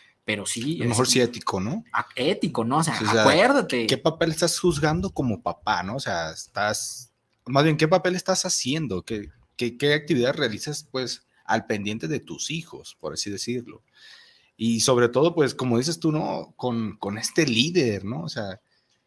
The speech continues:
Speaker 2: o sea, también todas las personas que, que nacen y que si vas, por ejemplo, "Ah, eso es que naces bajo este techo, que este techo concibe, concibe esas creencias,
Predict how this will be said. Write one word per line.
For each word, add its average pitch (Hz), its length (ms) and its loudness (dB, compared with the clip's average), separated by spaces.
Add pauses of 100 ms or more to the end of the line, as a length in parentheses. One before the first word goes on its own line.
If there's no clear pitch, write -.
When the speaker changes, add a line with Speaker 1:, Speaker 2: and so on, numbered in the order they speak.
(220)
Speaker 2:
o - 40 -8
sea, 110 180 0
también 120 560 -2 (300)
todas 131 180 4
las 151 140 2
personas 123 420 -2
que, 120 260 -6
que 107 140 -4
nacen 113 500 0
y 120 180 -8
que 104 400 -4
si 107 180 -4
vas, 107 260 -2
por 123 200 -6
ejemplo, 113 680 -6
"Ah, - 140 -12
eso - 120 -4
es - 80 -2
que 160 140 0
naces 151 320 0
bajo 113 480 2
este 117 300 -6
techo, 143 560 -4
que 117 160 -2
este - 160 -12
techo - 300 -12
concibe, 117 680 -8
concibe 156 520 2
esas 151 360 0
creencias, 120 920 -2